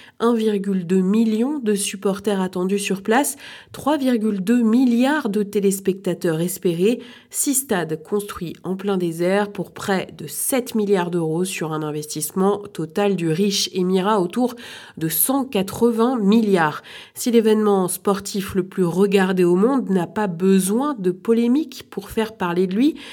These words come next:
cette vingt-deuxième édition suscite la critique depuis la désignation du pays hôte il y a près de douze ans.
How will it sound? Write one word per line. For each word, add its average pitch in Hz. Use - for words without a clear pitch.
cette 247
vingt-deuxième 214
édition 208
suscite 269
la 220
critique 247
depuis 190
la 214
désignation 175
du 175
pays 175
hôte 202
il 156
y 156
a 156
près 208
de 160
douze 185
ans. 285